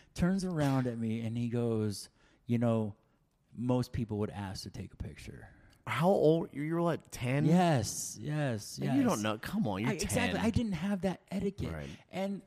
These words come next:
Speaker 1: my freaking teacher at that time, the tour guide,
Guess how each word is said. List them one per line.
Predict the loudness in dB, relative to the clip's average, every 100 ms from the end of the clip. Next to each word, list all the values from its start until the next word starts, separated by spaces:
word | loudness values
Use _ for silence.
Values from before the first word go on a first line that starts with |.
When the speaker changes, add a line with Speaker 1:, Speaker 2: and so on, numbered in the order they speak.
| -18 _ _ _ _ _ _ -12
Speaker 1:
my | -8 -8 -8 -10
freaking | -10 -10 -12 -14 _ 0
teacher | 0 0 -4 -2 -2
at | -4
that | -6
time, | -8 -8 -6 -6 -6 -10
the | -12
tour | -10 -4 -2
guide, | -2 -4 -4